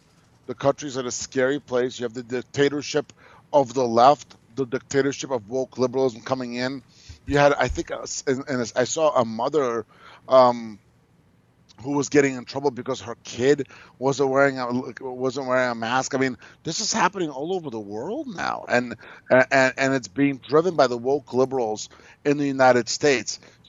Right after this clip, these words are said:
So we are systematically killing our businesses in this country,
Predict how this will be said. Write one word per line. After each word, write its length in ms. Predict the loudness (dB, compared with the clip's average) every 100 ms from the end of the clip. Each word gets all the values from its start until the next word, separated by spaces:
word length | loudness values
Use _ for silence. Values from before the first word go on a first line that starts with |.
| -2
So 300 | 0 0 -2
we 200 | -6 0
are 300 | 4 4 2 _ _ _ _ _ _ _ _ _
systematically 1080 | -6 -4 -2 -2 0 2 4 4 2 0 0
killing 480 | -4 6 8 8 2
our 140 | -2 -4
businesses 640 | -8 -8 -6 -4 -4 -4 -10
in 100 | -12
this 160 | -14
country, 420 | -8 -8 -6 -6